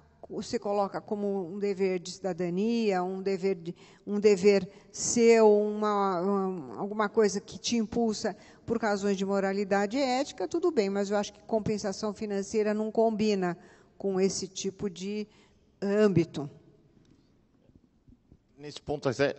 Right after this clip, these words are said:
Speaker 2: gostaria de abordar a seguinte questão. Me parece que aí é também uma distinção de matriz entre o ordenamento norte-americano e o nosso.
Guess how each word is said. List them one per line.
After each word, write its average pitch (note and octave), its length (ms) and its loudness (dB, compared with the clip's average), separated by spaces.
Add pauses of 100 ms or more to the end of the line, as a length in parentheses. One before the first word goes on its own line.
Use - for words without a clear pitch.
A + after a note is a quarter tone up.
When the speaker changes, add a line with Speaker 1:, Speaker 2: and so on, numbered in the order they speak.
Speaker 2:
gostaria A#2 380 -6
de A2 80 -6
abordar G#2+ 420 -2
a A2+ 60 -2
seguinte A2+ 420 -10
questão. G2 520 -4
Me B2+ 120 -2
parece C#3+ 340 6
que D3 100 -2
aí D3 180 2
é D3+ 60 4
também D3 280 -4
uma C#3 140 -6
distinção B2+ 500 -6
de B2 100 -10
matriz A#2+ 560 -6
entre A2 720 -6
o G#2 160 -4
ordenamento G#2 840 -4
norte-americano G2+ 800 -6
e - 20 -10
o A#2 80 -8
nosso. F#2 440 -6